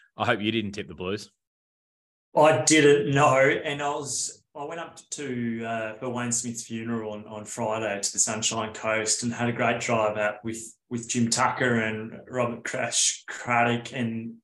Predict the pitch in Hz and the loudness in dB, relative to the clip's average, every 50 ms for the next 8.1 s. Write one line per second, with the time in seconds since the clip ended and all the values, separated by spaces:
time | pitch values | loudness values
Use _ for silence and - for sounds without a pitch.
0 | _ _ _ - 143 123 117 117 113 - - - 147 127 120 117 113 - - - | _ _ _ -12 -12 -12 -12 -12 -8 -4 -4 -4 -2 -2 -2 -2 -2 -2 0 2
1 | 123 117 117 117 - - - - - _ _ _ _ _ _ _ _ _ - 127 | 4 4 4 2 0 -6 -16 -20 -20 _ _ _ _ _ _ _ _ _ 2 4
2 | 123 120 113 - - - - - _ _ - 135 131 135 135 - - 135 127 123 | 4 4 4 2 -2 -2 -4 -6 _ _ -6 -6 -6 -6 -6 -8 -6 -4 -2 -2
3 | 117 120 117 117 110 110 117 117 120 117 113 107 107 123 123 120 117 113 110 - | -2 -2 -4 -6 -8 -10 -14 -14 -12 -12 -12 -10 -8 -6 -4 -4 -4 -4 -6 -8
4 | - 123 113 113 113 113 113 113 - 117 113 113 - - 120 113 113 113 113 113 | -8 -8 -6 -6 -8 -8 -10 -8 -6 -2 0 0 2 0 0 0 -2 -4 -4 -6
5 | 110 - 110 107 104 - 113 110 107 - 120 113 113 107 - - 123 123 117 113 | -6 -6 -8 -8 -8 -6 -6 -6 -6 -6 -8 -6 -6 -6 -6 -2 0 0 0 0
6 | 117 127 117 110 110 107 107 113 - - - - - - - _ _ _ _ _ | 0 0 -2 -2 -2 -4 -6 -8 -10 -14 -20 -20 -20 -20 -20 _ _ _ _ _
7 | - 120 123 120 143 156 156 143 131 127 127 - - - 127 120 120 127 135 139 | -2 0 0 2 4 4 4 6 6 4 2 0 -4 -4 -2 -2 -2 -4 -6 -8
8 | 139 | -12